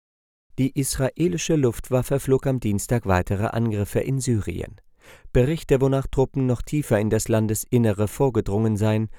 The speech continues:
sogar Panzer fünfundzwanzig Kilometer vor Damaskus gestanden hätten,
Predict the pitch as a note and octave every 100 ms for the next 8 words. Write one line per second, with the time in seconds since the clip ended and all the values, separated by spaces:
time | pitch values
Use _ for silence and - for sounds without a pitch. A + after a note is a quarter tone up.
0 | - - - - A2+ - D3 D3+ - G2+
1 | - C3 B2+ G2 A2+ A2 G2+ - A2 G#2+
2 | A2+ B2+ G2 - G#2+ G#2 G#2+ C3 - G#2+
3 | - G#2 - A2 - G2+ G2+ A2 G#2